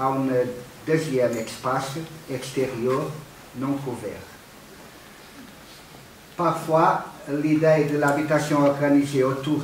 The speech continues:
de divers espaces ouverts ne se limite pas à la différence entre patio et chorale, puisqu'il a été, euh,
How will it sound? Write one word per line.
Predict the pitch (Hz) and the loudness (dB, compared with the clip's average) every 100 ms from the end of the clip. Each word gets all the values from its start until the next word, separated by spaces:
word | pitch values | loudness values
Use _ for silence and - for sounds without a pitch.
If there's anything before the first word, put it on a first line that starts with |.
| - | -2
de | 127 | -4
divers | 131 127 139 127 - - | -4 -2 0 0 -4 -6
espaces | 123 123 - 143 127 - - - 120 | -6 -6 -4 0 0 -2 -8 -10 -8
ouverts | 117 131 139 139 165 160 - - - | -2 0 0 -2 -8 -10 -12 -20 -10
ne | 135 160 | -2 0
se | 160 160 | 0 0
limite | 147 143 143 143 - | 2 4 4 0 -4
pas | 139 | 0
à | 123 120 | 2 2
la | 131 | 0
différence | 131 - - 135 120 - - - - | -2 -6 -6 -4 -4 -6 -12 -16 -8
entre | 131 127 120 113 | -6 -6 -8 -6
patio | 147 143 139 - 120 104 - | 0 0 0 -2 -2 -4 -6
et | 110 | -12
chorale, | - 160 - 127 - - - - - | -4 -2 0 2 0 -2 -10 -16 -2
puisqu'il | 165 165 - 156 143 | 0 0 0 0 4
a | 143 147 - - | 4 2 0 -6
été, | 131 127 139 143 143 - - - | -6 -4 0 2 2 -4 -12 -8
euh, | 123 120 | 0 0